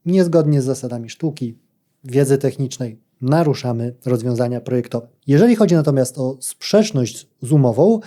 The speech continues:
to są takie przypadki, gdzie nie jest tak, jak się umówiliśmy, chociaż nie oznacza, że będzie źle. Bo na przykład przyjęliśmy, że dla określonych prac w mojej inwestycji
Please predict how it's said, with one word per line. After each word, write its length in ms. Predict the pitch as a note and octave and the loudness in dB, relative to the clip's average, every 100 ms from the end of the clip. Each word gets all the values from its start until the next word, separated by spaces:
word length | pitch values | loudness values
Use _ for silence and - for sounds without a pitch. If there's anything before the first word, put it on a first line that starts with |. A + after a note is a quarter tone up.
| - - _ | -14 -20 _
to 120 | - | -4
są 140 | A3 A#3 | 0 0
takie 260 | G#3+ G#3 | 0 -2
przypadki, 600 | D#3 - D3 D#3+ E3 - C#3 | -4 -4 0 0 0 -6 -8
gdzie 400 | C3 C#3 C3 - - | -2 0 0 -4 -2
nie 420 | C#3+ D#3 G3+ A3+ | 2 4 6 4
jest 240 | G#3+ - | 2 0
tak, 200 | D#3+ D3+ | -2 0
jak 120 | C3+ - | -2 -6
się 260 | B2+ B2 - | -10 -10 -2
umówiliśmy, 720 | D3+ C3+ A#2+ A2 - G3 G#3+ - _ _ | 0 2 0 -6 -2 0 0 -8 _ _
chociaż 400 | A#3 A3+ G#3+ E3 | -2 2 0 0
nie 140 | D3 | 0
oznacza, 340 | B2 A#2+ A#2 A#2 | 0 -2 -4 -6
że 80 | |
będzie 240 | A#2+ B2 B2 | -4 -4 -4
źle. 240 | A#2 - _ _ _ _ - | -4 -10 _ _ _ _ -2
Bo 120 | A#3+ | 2
na 100 | A3+ | 2
przykład 400 | - C#3+ D#3 D3+ | 0 0 0 -2
przyjęliśmy, 720 | - B2+ C3 C#3 C#3 C#3 D3 | -6 -4 -2 -2 -6 -2 0
że 140 | B2+ B2+ | 0 -2
dla 260 | B2+ D3 | -2 0
określonych 680 | E3 F3 G#3 - F3+ D#3 - | -2 0 0 2 0 0 -2
prac 260 | B2 D3 C#3 | -2 -2 -2
w 40 | |
mojej 380 | C#3 D3+ D3+ D3 | -4 -2 -4 -2
inwestycji 680 | C#3+ C#3 C#3+ A#2+ - G3 | 0 0 -2 -6 -4 -4